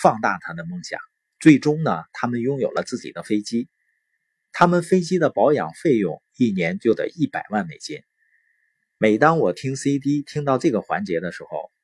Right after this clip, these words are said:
我就会跟我爱人说啊，我说这个耶格也挺不会过日子的。那么他做到了，是因为运气好吗？是因为他抓住了机会，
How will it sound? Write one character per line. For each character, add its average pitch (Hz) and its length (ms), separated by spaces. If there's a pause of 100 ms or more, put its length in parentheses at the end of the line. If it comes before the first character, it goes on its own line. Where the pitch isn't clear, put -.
我 87 120
就 107 100
会 113 140
跟 117 160
我 - 100
爱 98 140
人 85 180
说 - 180
啊， 78 140 (540)
我 85 80
说 120 160
这 127 120
个 113 120
耶 127 200
格 110 220
也 92 380
挺 156 180
不 95 80
会 - 160
过 117 180
日 131 200
子 - 80
的。 - 100 (840)
那 180 140
么 147 140
他 - 220
做 165 240
到 143 220
了， 98 200
是 - 200
因 156 160
为 139 100
运 160 240
气 113 180
好 - 180 (120)
吗？ 82 160 (640)
是 - 260
因 160 160
为 135 200
他 151 160
抓 165 240
住 160 160
了 113 120
机 151 280
会， - 260